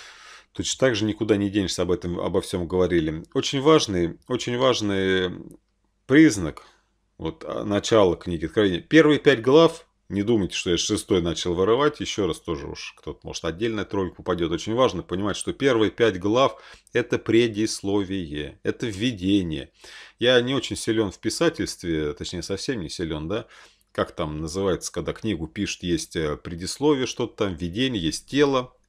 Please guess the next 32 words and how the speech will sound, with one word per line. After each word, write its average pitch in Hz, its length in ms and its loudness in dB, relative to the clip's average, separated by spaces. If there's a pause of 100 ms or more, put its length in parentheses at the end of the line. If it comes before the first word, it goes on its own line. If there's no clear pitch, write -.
(140)
э, 80 220 -6
завязка, 104 640 0
потом 82 380 -8
есть - 100 -12
как-то - 220 -18
кульминация, 90 720 -4
развязка, 107 560 -4
да, 101 120 -4
там 69 140 -12
что-то - 240 -14
такое. 80 400 -6 (720)
Вот 110 220 0
первые 113 360 4
пять 110 240 2
глав, 131 280 0
кто 73 560 -4
хоть 82 160 -6
как-то - 380 -10
читал - 340 -4
книгу - 280 -14
Откровения, 76 480 -8
может 71 200 -14
быть, 69 120 -18
со 85 120 -6
мной, 110 260 -8 (460)
кто - 200 -8
нет, 80 260 -6
вот - 180 -14
я 71 80 -8
говорю, 67 260 -12 (160)
рекомендую 80 840 -10 (560)
постоянно, 76 840 -6